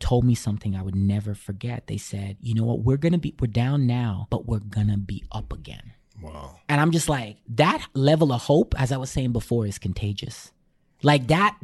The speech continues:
Speaker 1: that is, like, when you hear stuff like that, when it's like, there have been four kids that have just passed away 'cause of suicide. And that's, everybody would describe that as an unbelievable tragedy, right?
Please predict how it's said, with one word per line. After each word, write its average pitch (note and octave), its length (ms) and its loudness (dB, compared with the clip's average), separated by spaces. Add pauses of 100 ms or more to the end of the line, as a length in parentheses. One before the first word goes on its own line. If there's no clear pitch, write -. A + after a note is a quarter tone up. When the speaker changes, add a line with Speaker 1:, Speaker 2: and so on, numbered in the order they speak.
Speaker 1:
that F#3 280 2
is, D3 160 -2
like, C3 160 -2
when C3+ 120 4
you E3+ 120 6
hear A#3 220 2
stuff F#3+ 320 0
like D3+ 160 2
that, D#3 320 0
when D#3 180 4
it's D3+ 160 -4
like, C#3 360 -4
there D3+ 240 -2
have G#3+ 100 0
been D3+ 160 2
four D3+ 480 0
kids C#3 420 -6
that A2 140 -2
have A2 140 -10
just A2 420 -8 (320)
passed - 480 -6
away G#2 560 -4 (800)
'cause A2+ 180 -6
of G#2 80 -8
suicide. A#2 600 -4
And C3 100 0
that's, C#3 220 -4 (260)
everybody D#3+ 380 0
would B2 120 0
describe C3 520 -2
that G#2+ 120 -4
as G#2 120 -10
an G#2 100 -6 (140)
unbelievable A2+ 800 0
tragedy, G2 760 -12
right? B2 340 -2